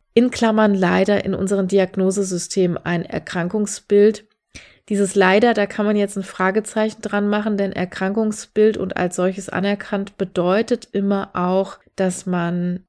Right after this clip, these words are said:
darüber natürlich eine Kassenleistung und auch Hilfe erhält, dass man ins professionelle Hilfesystem damit einsteigen kann, dass es auch eine medikamentöse Strategie natürlich gibt. Ich habe jetzt noch gar nichts über die Medikamente gesagt, aber hier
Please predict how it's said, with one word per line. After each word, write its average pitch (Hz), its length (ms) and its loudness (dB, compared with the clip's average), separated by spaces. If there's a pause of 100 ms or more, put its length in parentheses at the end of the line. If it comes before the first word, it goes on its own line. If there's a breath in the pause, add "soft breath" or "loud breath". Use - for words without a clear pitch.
darüber 202 420 2
natürlich 185 480 -4
eine 170 80 -6
Kassenleistung 196 880 -4
und 185 300 -6
auch 165 180 -6
Hilfe 214 560 0
erhält, 220 500 0
dass 196 180 -6
man 185 260 -2 (560 loud breath)
ins 220 240 0
professionelle 208 760 0
Hilfesystem 196 760 -2
damit 175 320 -2
einsteigen 208 560 -2
kann, 208 360 -4
dass 196 200 -2
es - 260 -10
auch 175 220 -6
eine 175 160 0
medikamentöse 185 960 -2
Strategie 180 520 -8
natürlich 208 560 -4
gibt. - 360 -6 (500 loud breath)
Ich - 80 -20
habe 185 160 0
jetzt 180 140 -4
noch 180 160 -4
gar 170 200 0
nichts 196 220 -2
über 190 200 -2
die 185 100 -2
Medikamente 180 720 -2
gesagt, 208 500 -2
aber 185 160 -6
hier 185 400 0